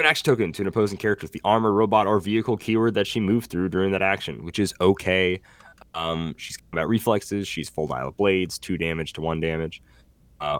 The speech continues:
when Kitty Pryde uses phasing teleport, until your next turn, she takes a maximum of one damage from attack, so she's a pretty hard to kill thirty-five points.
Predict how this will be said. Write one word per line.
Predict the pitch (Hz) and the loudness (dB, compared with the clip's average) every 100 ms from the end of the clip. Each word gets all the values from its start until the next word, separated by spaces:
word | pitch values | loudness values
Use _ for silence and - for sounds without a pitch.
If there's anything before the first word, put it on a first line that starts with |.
| - | -2
when | 90 87 | -4 -2
Kitty | 101 98 | -4 -2
Pryde | 92 87 | 0 -2
uses | 80 76 | -4 -6
phasing | 85 78 | -6 -6
teleport, | - 117 131 147 - - | -2 -2 0 -2 -4 -10
until | 85 123 | -2 0
your | |
next | 101 87 | 2 -2
turn, | - 131 135 | -2 0 -2
she | 131 131 | -2 0
takes | 127 | 0
a | 123 | 2
maximum | 123 127 135 | 2 2 -2
of | 120 | -2
one | 87 110 104 | 0 2 2
damage | 98 117 - | -2 -4 -8
from | 101 | -10
attack, | 76 - 117 135 | -10 -2 -2 -2
so | - | -6
she's | 101 127 | -14 -14
a | |
pretty | 131 180 208 | -8 -6 -6
hard | - 127 139 | -2 -2 -2
to | - | -6
kill | 135 - 117 117 | -6 0 0 0
thirty-five | 117 98 101 107 95 98 101 | -2 -2 -2 -2 0 0 0
points. | - 107 123 131 - | -2 -2 0 -4 -12